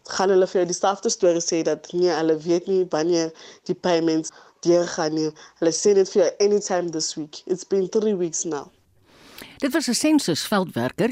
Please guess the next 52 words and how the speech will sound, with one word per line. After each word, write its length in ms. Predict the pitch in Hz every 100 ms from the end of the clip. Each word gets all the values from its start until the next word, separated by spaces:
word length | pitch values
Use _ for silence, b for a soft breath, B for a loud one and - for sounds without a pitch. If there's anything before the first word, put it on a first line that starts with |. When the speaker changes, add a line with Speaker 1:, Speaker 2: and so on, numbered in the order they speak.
| -
Speaker 2:
een 160 | 202 208
van 200 | 180 165 _
talle 320 | 247 196 151 147
wat 160 | 139
nog 280 | 151 165 156
nie 100 | 170
betaling 460 | 139 - 147 147 110
ontvang 340 | 131 - 196
het 140 | 139 139
nie, 180 | 127 B B B
sedert 460 | - 165 135 139
hulle 160 | 131 131
hulle 220 | 123 143
kontrakte 560 | - 143 - 190 - -
onderteken 580 | 139 139 - 127 - 107
het 160 | -
nie. 140 | - - B B B B B B
Interessant, 440 | 269 294 277 381 359
ons 120 | 302
het 120 | 262
gister 540 | - 302 - 311 269
in 80 | -
die 100 | 233
middagprogram 800 | 208 160 226 - 226 - 208 202 -
klomp 220 | 262 254
S 160 | - 233
M 100 | 240 -
S'e 180 | - 262
ook 120 | -
gekry 360 | 208 - 190 175
van 160 | 180
mense 280 | 139 151 -
wat 260 | 175 - 185
sê 120 | 180 b b
daar 160 | 170 151
was 260 | 175 226
glad 300 | - 226 233
nie 120 | 190 -
'n 60 | 151
veldwerker 640 | 190 175 143 139 127 165
in 100 | 131
hulle 180 | 139 147
buurt 340 | 143 208 -
nie. 120 | - - B B B B -
Maar 100 | 202
hier's 120 | 208
'n 80 | 233
paar 240 | 330 381
hoeke 300 | 269 165 180
aan 180 | 127 139
hierdie 200 | 131 139
storie. 380 | - - 120